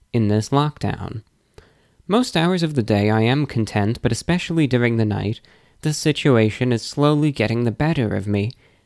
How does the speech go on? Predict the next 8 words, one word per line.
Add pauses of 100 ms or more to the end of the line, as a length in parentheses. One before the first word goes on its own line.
(120)
causing
disruptions
of
my
sleep (320)
from
existential
fears.